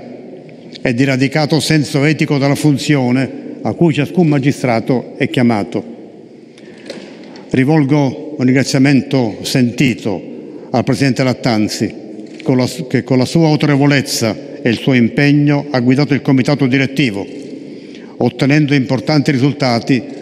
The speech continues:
nel corso del quadriennio, anche durante l'emergenza della pandemia, arricchendo la trasmissione del sapere di nuove e innovative modalità operative.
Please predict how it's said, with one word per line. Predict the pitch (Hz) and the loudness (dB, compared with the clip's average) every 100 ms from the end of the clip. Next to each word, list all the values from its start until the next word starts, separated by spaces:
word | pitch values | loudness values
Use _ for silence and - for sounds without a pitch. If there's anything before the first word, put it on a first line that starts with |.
| - | -6
nel | 127 127 | -2 0
corso | - 147 - | 0 -2 0
del | 131 | -2
quadriennio, | - 131 127 127 104 101 95 82 - - - - - - | 0 0 2 2 0 0 -2 -4 -12 -16 -16 -16 -18 -4
anche | 135 139 151 | 2 2 2
durante | 127 139 123 131 | 0 0 2 2
l'emergenza | 127 117 147 127 139 | 2 2 0 0 0
della | 131 | 0
pandemia, | 120 127 131 131 95 - - - - - - - - | 2 4 4 2 0 -4 -14 -16 -18 -18 -20 -16 -4
arricchendo | 120 131 - 147 143 143 127 | 0 0 0 2 4 4 2
la | |
trasmissione | 117 127 127 143 151 | 2 2 2 2 2
del | 127 117 | 2 2
sapere | 131 123 120 113 123 - - - - - | 0 0 0 2 -2 -4 -14 -16 -16 -2
di | 143 | 2
nuove | 127 147 160 156 - - | 2 4 4 2 -2 -6
e | - | 0
innovative | 135 147 131 - 147 147 | 2 4 2 2 2 2
modalità | 139 139 131 120 135 127 131 | 2 2 2 0 0 -2 -2
operative. | 120 123 110 127 101 90 - | -2 0 0 0 0 -2 -8